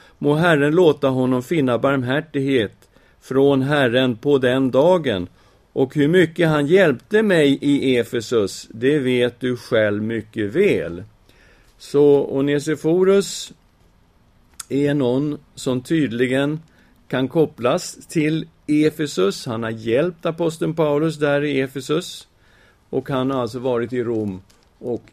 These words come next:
hälsat på och sökt ivrigt efter aposteln och kunnat hjälpt honom. Så det finns en koppling mellan Onesiforus och Efesus.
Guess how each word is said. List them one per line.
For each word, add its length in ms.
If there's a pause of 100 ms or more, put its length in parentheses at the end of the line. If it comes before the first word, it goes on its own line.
hälsat 560
på 300
och 100
sökt 380
ivrigt 440
efter 280
aposteln 640
och 180
kunnat 340
hjälpt 360
honom. 440
Så 220
det 200
finns 220
en 100
koppling 600
mellan 360
Onesiforus 880
och 300 (220)
Efesus. 880